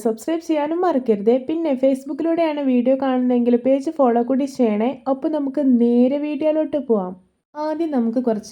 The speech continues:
ഇൻഗ്രീഡിയൻസ് ഒന്ന് ക്രഷ് ചെയ്തെടുക്കാം. അതിനായിട്ട് മിക്സിയുടെ ചെറിയ ജാറിലോട്ട് കാൽ മുറി തേങ്ങ ചെറിയത് ഇട്ടെടുക്കാം. ഇനി ഇതിലോട്ട് നാലല്ലി വെളുത്തുള്ളി, കാൽ ടീസ്പൂൺ പെരിഞ്ജീരകം, രണ്ട് പച്ചമുളക് അരിഞ്ഞത് ഇട്ടെടുക്കാം. എന്നിട്ട് ഇതൊന്ന് ക്രഷ് ചെയ്തെടുക്കാം. ഇപ്പോൾ ഇത്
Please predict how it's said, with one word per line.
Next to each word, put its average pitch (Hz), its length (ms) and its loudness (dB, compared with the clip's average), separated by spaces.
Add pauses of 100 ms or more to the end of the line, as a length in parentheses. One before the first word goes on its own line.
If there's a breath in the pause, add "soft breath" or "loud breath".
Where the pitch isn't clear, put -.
ഇൻഗ്രീഡിയൻസ് 214 600 -2
ഒന്ന് 240 240 -2
ക്രഷ് 220 260 -2
ചെയ്തെടുക്കാം. 190 500 0 (220)
അതിനായിട്ട് 277 400 -2
മിക്സിയുടെ 269 340 -2
ചെറിയ 226 220 4 (100)
ജാറിലോട്ട് 196 640 -2 (240)
കാൽ 277 260 0
മുറി 302 240 -4
തേങ്ങ 240 320 2
ചെറിയത് 202 460 0
ഇട്ടെടുക്കാം. 202 500 -4 (380)
ഇനി 349 140 2
ഇതിലോട്ട് 247 380 4 (320)
നാലല്ലി 269 500 4
വെളുത്തുള്ളി, 208 480 2 (240)
കാൽ 262 180 2 (120)
ടീസ്പൂൺ 269 440 0
പെരിഞ്ജീരകം, 208 640 4 (160)
രണ്ട് 254 280 4
പച്ചമുളക് 247 560 2
അരിഞ്ഞത് 214 340 2
ഇട്ടെടുക്കാം. 190 440 0
എന്നിട്ട് 233 200 4
ഇതൊന്ന് 233 260 4
ക്രഷ് 226 280 0
ചെയ്തെടുക്കാം. 190 580 2
ഇപ്പോൾ 226 180 2
ഇത് 220 80 2